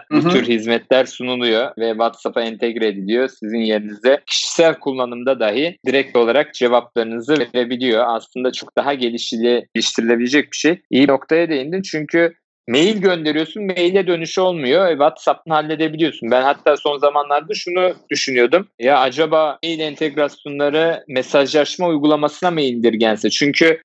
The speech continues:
Speaker 1: mail atıyorsun, üç gün dönmemiş. Arıyorsun, diyorsun ki, "Ya mail attım ben sana." "Ya bayağıdır bakamıyorum. Çok mail geliyor, bakamıyorum. Keşke WhatsApp'tan atsaydınız artık." Şimdi yani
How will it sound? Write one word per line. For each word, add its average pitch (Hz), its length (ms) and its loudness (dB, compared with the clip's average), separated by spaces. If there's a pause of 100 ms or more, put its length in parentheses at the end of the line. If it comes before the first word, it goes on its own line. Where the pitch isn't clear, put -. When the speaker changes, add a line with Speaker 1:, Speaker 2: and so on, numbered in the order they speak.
Speaker 1:
mail 262 280 2
atıyorsun, - 380 -10
üç 220 200 -10
gün 247 160 -6
dönmemiş. 196 720 -2
Arıyorsun, 208 560 -2
diyorsun 208 260 -6
ki, 160 60 4
"Ya 170 120 6
mail 226 320 2
attım 175 280 -4
ben 160 100 -2
sana." 208 220 -4 (240)
"Ya 196 240 -2
bayağıdır 196 440 -2
bakamıyorum. 190 460 -8
Çok 208 240 -4
mail 170 260 -2
geliyor, 165 300 0
bakamıyorum. 190 500 -2
Keşke 214 280 2
WhatsApp'tan 180 580 2
atsaydınız 127 580 -2
artık." 104 240 0
Şimdi 147 260 0
yani 170 340 4